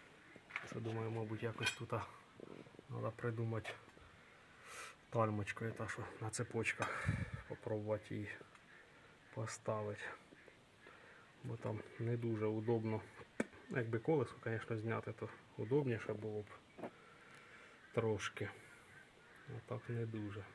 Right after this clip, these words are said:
Думаю, попробувати цепочком. Ну, коротше, як то буду показувати, чи вийде, чи ні. Ну, так, в принципі, що, ага, ті подшипники. Цей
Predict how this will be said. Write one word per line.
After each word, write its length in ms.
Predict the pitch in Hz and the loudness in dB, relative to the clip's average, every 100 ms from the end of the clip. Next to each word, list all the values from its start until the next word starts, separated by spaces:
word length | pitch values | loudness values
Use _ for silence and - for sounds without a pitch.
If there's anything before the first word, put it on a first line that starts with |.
| - - - - - - - - - - - - - - - 127 | -18 -20 -20 -20 -18 -20 -20 -20 -20 -20 -18 -18 -18 -20 -16 -10
Думаю, 440 | 117 110 110 110 | -6 -2 -2 -2
попробувати 680 | 107 107 113 107 107 110 - - - - - - - - - - - - - | -2 -2 0 0 2 0 0 -2 -2 -4 -12 -14 -18 -16 -16 -16 -18 -16 -10
цепочком. 760 | - 120 113 110 - - 107 - - - - - - | -8 -4 0 0 0 -2 -2 -4 -14 -18 -20 -18 -8
Ну, 80 | 135 | -4
коротше, 340 | 123 120 - | 2 2 2
як 140 | 117 113 | 0 2
то 120 | 123 | 0
буду 260 | 113 113 110 | 2 0 0
показувати, 680 | - 117 113 107 101 107 107 - | 2 4 4 4 2 0 0 0
чи 180 | - | 2
вийде, 420 | 120 123 - 113 107 | 2 0 -2 -4 -2
чи 160 | 117 | -2
ні. 180 | 113 110 - - - 1077 1077 1077 1077 - - - - - - - - - - - - - - - - - | -2 -4 -6 -12 -8 0 4 4 4 -6 -20 -20 -20 -18 -16 -16 -16 -16 -16 -16 -16 -18 -18 -18 -12 -4
Ну, 180 | 147 139 | -4 0
так, 120 | 127 | -2
в 80 | - | 0
принципі, 540 | 131 123 120 120 131 117 - | 2 2 2 0 0 0 -2
що, 160 | 117 - - | -4 -4 -2
ага, 300 | 117 113 110 - - - - - - | -2 0 -4 -6 -12 -14 -16 -18 -12
ті 80 | 123 | -8
подшипники. 680 | 123 - - 113 110 120 | -6 -4 -4 -4 -2 0
Цей 280 | 107 143 123 | 2 4 4